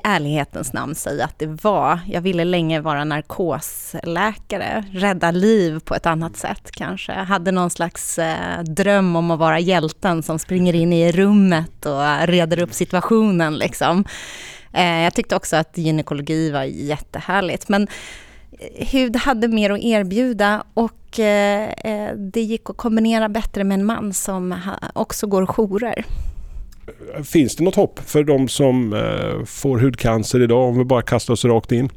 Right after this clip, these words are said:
Speaker 1: Absolut. Eh, men det gäller ju alltid, som med all cancer, att hitta,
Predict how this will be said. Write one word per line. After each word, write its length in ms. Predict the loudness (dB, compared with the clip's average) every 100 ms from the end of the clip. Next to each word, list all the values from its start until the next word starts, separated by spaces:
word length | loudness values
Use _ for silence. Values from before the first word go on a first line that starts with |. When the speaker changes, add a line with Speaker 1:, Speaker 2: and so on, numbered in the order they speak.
| -10 -10 -10 -14 -14 -10
Speaker 1:
Absolut. 800 | -8 -6 -2 2 2 0 -6 -10 -10 -6
Eh, 380 | 0 2 2 0
men 200 | -2 -4
det 60 | -2
gäller 320 | 0 0 2
ju 60 | 0
alltid, 480 | 0 -2 -2 -6
som 120 | -2 0
med 100 | 2
all 220 | 2 0
cancer, 420 | -2 -4 -4 -4
att 180 | -4 -4
hitta, 540 | -8 -10 -4 -4 -4